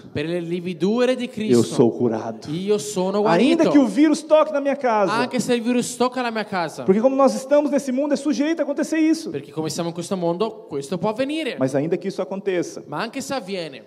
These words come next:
Speaker 2: Jesus levou sobre si as nossas enfermidades.
Speaker 1: Gesù ha portato su di sé le nostre
Speaker 2: Eu tenho a
Speaker 1: infermità.
Speaker 2: cura na cruz de Cristo.
Speaker 1: Io ho la guarigione nella croce di Cristo.
Speaker 2: Quando você fala isso, compartilha esse testemunho pras pessoas.
Speaker 1: Quando condividi questo e dai questa testimonianza alle persone,
Speaker 2: O céu vai abrir sobre a vida daquela pessoa.
Speaker 1: il cielo si aprirà sulla vita di quella
Speaker 2: E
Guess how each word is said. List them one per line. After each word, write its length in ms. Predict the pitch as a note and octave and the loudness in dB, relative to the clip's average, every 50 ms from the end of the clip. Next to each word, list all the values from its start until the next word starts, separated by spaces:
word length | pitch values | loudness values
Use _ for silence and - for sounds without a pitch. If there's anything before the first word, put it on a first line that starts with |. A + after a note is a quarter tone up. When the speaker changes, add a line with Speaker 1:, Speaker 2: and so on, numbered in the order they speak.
| - _ | -20 _
Speaker 2:
Jesus 400 | - B2+ A#2+ A2 G2+ A#2 C3+ C3 | -6 -4 -4 -4 -2 -2 -2 -2
levou 260 | C3+ C3 A2+ A2+ B2 A#2+ | 0 -2 -2 -2 -2 -4
sobre 240 | - C#3 A#2+ A#2 | -4 -6 -6 -6
si 160 | A2 - - B2 | -6 -6 -6 -6
as 80 | A2+ | -4
nossas 320 | G#2 A2+ A2 - - A2+ A2 | -4 -6 -8 -6 -8 -10 -10
enfermidades. 760 | G#2+ - - A2+ A2 G#2 A2 G#2 F#2+ F#2+ F#2+ - - - - - | -10 -8 -8 -8 -6 -6 -8 -8 -10 -10 -14 -16 -18 -20 -16 -10
Speaker 1:
Gesù 240 | D3+ D3+ C3+ - | -8 -8 -4 -4
ha 60 | E3+ D#3 | -4 -2
portato 360 | - F#3+ F3+ E3+ E3 D#3 E3 | -2 -2 -2 -4 -8 -10 -12
su 160 | D#3 - F3 | -14 -14 -12
di 140 | F3+ F3+ F3 | -12 -12 -12
sé 220 | - - D#3 C#3 | -10 -8 -6 -6
le 100 | C#3+ D#3+ | -6 -6
nostre 220 | E3+ D#3+ D3+ B2+ C3 | -6 -4 0 2 2
Speaker 2:
Eu 120 | C3 F#3 | 2 2
tenho 360 | F3+ G#3 A3+ B3 B3+ B3+ B3+ | 2 2 2 2 2 2 2
a 20 | A#3+ | 0
Speaker 1:
infermità. 180 | A3+ A3 F#3 | -2 -2 -6
Speaker 2:
cura 400 | - - D3 B2+ B2+ B2+ B2+ B2+ | -2 4 6 6 8 8 8 6
na 160 | A#2+ B2 A#2+ A#2 - | 4 2 0 -2 -4
cruz 360 | - - B2+ A#2 A#2 A2+ A2+ | -6 -2 0 0 0 0 -2
de 80 | A#2 A2 | -6 -10
Cristo. 340 | - - B2 G#2+ A2 G#2+ E3 F3 F#3+ | -10 -10 -10 -8 -6 -6 -4 -4 -2
Speaker 1:
Io 120 | G#3 G#3 | -2 0
ho 20 | G3+ | 0
la 60 | G3+ | -2
guarigione 580 | F#3+ G3+ G3+ G3 G3 C#3 D#3 F#3 F#3+ F#3+ G3 G3 | -2 -2 -4 -4 -4 -6 -4 -4 -4 -4 -4 -6
nella 240 | G3 G3 G3 G3 | -6 -6 -8 -8
croce 300 | G3 - F3+ F#3+ F#3+ - | -8 -6 -4 -4 -6 -6
di 140 | F#3 F#3+ G#3 | -8 -12 -12
Cristo. 400 | - - G#3+ A#3 A#3 - - - | -8 -6 -6 -6 -6 -6 -8 -4
Speaker 2:
Quando 160 | - G3 G#3+ | -2 0 2
você 200 | A3+ A3+ A#3 B3 | 2 2 2 0
fala 300 | A3 - - C4 C#3 D3+ | -4 -2 -2 -2 0 0
isso, 240 | A#3+ B3 B3+ - - | 0 0 -2 -2 -2
compartilha 400 | - A3 G#3 G#3+ F#3+ F#3+ - A3+ | -2 0 2 2 0 0 -2 -6
esse 100 | A3 - - | -8 -6 -6
testemunho 340 | A#3 - A#3 A3+ A#3 A3+ | -6 -6 -4 -4 -4 -2
pras 160 | A3 A3 G#3+ A3 | 0 -2 -2 0
pessoas. 400 | A3 G#3+ G#3+ - G3+ F#3 D#3+ B2+ | 0 -2 -2 0 -2 0 0 -2
Speaker 1:
Quando 200 | E3 F3 F#3+ F3+ | -2 -4 -4 -6
condividi 360 | G3 G3 G3 G3+ A#3 G#3+ B3 | -6 -6 -8 -8 -8 -8 -8
questo 480 | - A#3 A3 A3 - - G#3 G3 - - | -6 -6 -8 -8 -6 -8 -10 -10 -10 -12
e 120 | - F3 F#3 | -14 -14 -12
dai 180 | F#3 F3+ F#3+ | -12 -12 -12
questa 260 | F#3 - - - A3 | -12 -14 -16 -14 -14
testimonianza 600 | G#3+ - - - A3+ G#3 G3+ G3 G3+ A3 A3+ - | -14 -12 -10 -8 -6 -6 -6 -6 -6 -8 -8 -8
alle 100 | B3 A#3+ A3+ | -8 -8 -6
persone, 440 | - A3+ A3 - - F#3 D#3 C#3 B2+ | -6 -8 -8 -8 -10 -12 -12 -8 -8
Speaker 2:
O 60 | B2+ | -8
céu 420 | C3 - - - D#3 D#3 E3+ F3 E3+ | -8 -8 -8 -4 0 2 2 2 2
vai 140 | E3+ E3+ | 0 -2
abrir 240 | D#3+ - - C3+ B2+ | -4 -4 -4 -4 -6
sobre 180 | - C#3+ B2 B2 | -6 -6 -8 -8
a 40 | A2 | -6
vida 160 | A2+ A2+ A#2 | -6 -6 -8
daquela 140 | A2 A#2 A2+ | -6 -6 -8
pessoa. 340 | G#2+ - A2+ - - - G#2+ - | -8 -8 -10 -10 -8 -8 -6 -6
Speaker 1:
il 80 | D3+ C#3+ | -6 -8
cielo 340 | - - B3+ C4+ C#4+ B3+ | -6 -4 -2 -2 -2 -2
si 100 | - - | -4 -4
aprirà 240 | A3 D3+ E3 F3 E3+ | -4 -4 -4 -6 -6
sulla 160 | E3 - F3 D#3 | -8 -8 -10 -10
vita 120 | D3+ E3 | -10 -10
di 80 | D3+ C#3+ | -10 -10
quella 160 | C#3 D#3 | -8 -8
Speaker 2:
E 20 | D3 | -8